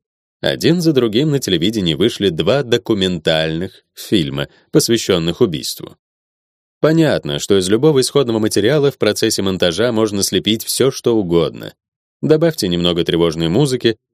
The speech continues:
намекните на чьё-то компетентное мнение, выдайте слухи за факты, и вот документальный фильм готов. Вместо убийцы — рабочий парень, новый репатриант и невинный христианин. А где-то бродит непойманный мистический преступник.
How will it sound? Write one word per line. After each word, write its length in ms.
намекните 500
на 140
чьё-то 400
компетентное 880
мнение, 680
выдайте 480
слухи 360
за 180
факты, 460
и 20
вот 400
документальный 640
фильм 260
готов. 460
Вместо 440
убийцы — 580
рабочий 500
парень, 520
новый 340
репатриант 580
и 100
невинный 460
христианин. 640
А 180
где-то 440
бродит 380
непойманный 560
мистический 640
преступник. 800